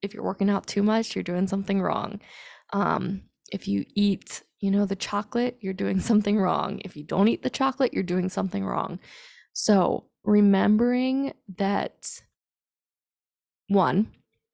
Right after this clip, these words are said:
you are in your own body, and you are the only one who knows your body as well as you do. Two, you are allowed to make choices that are good for you. And not everyone will agree with those choices, and not everyone will support you in those choices, and not everyone will encourage you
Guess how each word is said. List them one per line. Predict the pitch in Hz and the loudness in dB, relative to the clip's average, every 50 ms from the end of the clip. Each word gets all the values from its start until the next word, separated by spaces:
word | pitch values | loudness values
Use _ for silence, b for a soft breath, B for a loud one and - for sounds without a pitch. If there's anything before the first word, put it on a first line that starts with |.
| _ _ _ _ - - | _ _ _ _ -2 2
you | 185 190 185 | 4 6 6
are | 180 180 170 | 4 4 2
in | 170 160 | 0 0
your | 160 147 147 | -2 -2 -2
own | 156 151 | -4 -4
body, | 151 - - - - - - - - - _ _ _ _ _ _ _ - | -6 -6 -8 -8 -6 -6 -6 -6 -8 -10 _ _ _ _ _ _ _ 2
and | 185 185 185 | 2 4 4
you | 175 | 4
are | 175 160 | 2 0
the | - - - - | 0 -4 -2 2
only | 185 185 185 175 | 2 4 4 4
one | 165 156 170 | 2 0 0
who | 170 175 - | -2 -2 -2
knows | 147 151 - - - | -2 -4 -4 -4 -6
your | - | -4
body | - - 76 - - - - | -2 -2 -2 -2 -2 -4 -6
as | - - | -4 -4
well | - 92 95 | -4 -4 -4
as | - - - | -4 -8 -10
you | - - | -12 -8
do. | - - - - - - _ _ _ B B B B B B B B B B B B - | -6 -6 -6 -8 -10 -16 _ _ _ B B B B B B B B B B B B -6
Two, | - - - 247 220 196 190 196 220 - _ | -4 0 4 6 6 6 6 4 2 -2 _
you | - 202 202 208 | -2 2 4 4
are | 202 196 | 4 4
allowed | 196 196 196 190 190 185 - | 2 2 0 0 0 -2 -4
to | - - | -2 -4
make | 175 170 - | -4 -4 -4
choices | - - - 175 165 - - 165 185 | -6 -4 -2 -2 -2 -2 -4 -4 -2
that | - - | -2 -2
are | - - | -2 -2
good | 185 - - - - | -4 -4 -6 -8 -6
for | - - - | -6 -8 -6
you. | - - - - - - - - - - _ _ _ _ _ _ - | -6 -4 -6 -6 -8 -8 -12 -20 -20 -20 _ _ _ _ _ _ -2
And | - 196 196 190 185 180 180 185 180 190 - - B B B B B B B B B B B B _ _ _ _ _ _ _ _ _ _ _ _ _ _ _ _ - | 0 2 2 2 2 0 0 0 -2 -4 -6 -10 B B B B B B B B B B B B _ _ _ _ _ _ _ _ _ _ _ _ _ _ _ _ 2
not | 202 196 190 190 190 - - | 2 4 4 4 2 0 0
everyone | 240 - 294 294 294 294 294 | 0 2 4 4 4 4 4
will | 302 302 302 | 4 4 2
agree | 302 294 - 320 320 | 0 0 0 -2 0
with | 285 233 - | -2 -2 -4
those | - 175 180 | -4 -6 -6
choices, | - - - - - - - - - - - - - | -6 -8 -8 -8 -6 -6 -8 -8 -8 -10 -12 -10 -2
and | - 202 196 | 2 4 4
not | 196 202 202 - - | 6 4 4 2 0
everyone | 208 202 214 220 220 220 226 226 220 | 0 2 2 4 4 4 4 4 4
will | 226 220 | 2 2
support | 220 - - 220 - - - 359 370 - - - | 0 -2 -4 -6 -4 -2 0 0 0 0 -2 -4
you | - - - - | -2 -2 -2 -2
in | - 185 | -2 -4
those | 175 - - - - | -4 -4 -4 -6 -6
choices, | - - - - - - - - - - - - - - | -6 -4 -4 -4 -4 -6 -6 -8 -6 -8 -6 -8 -8 -2
and | - 185 190 | 0 2 4
not | 185 180 180 - - | 4 4 2 0 0
everyone | 185 190 190 190 190 190 196 196 | -2 0 2 2 2 2 2 2
will | 196 202 202 202 - | 2 2 0 0 0
encourage | - 202 196 - - - 214 262 277 220 196 - | -2 -2 -4 -4 -6 -4 -2 -2 -2 -4 -4 -4
you | - - - - - | -4 -4 -4 -4 -6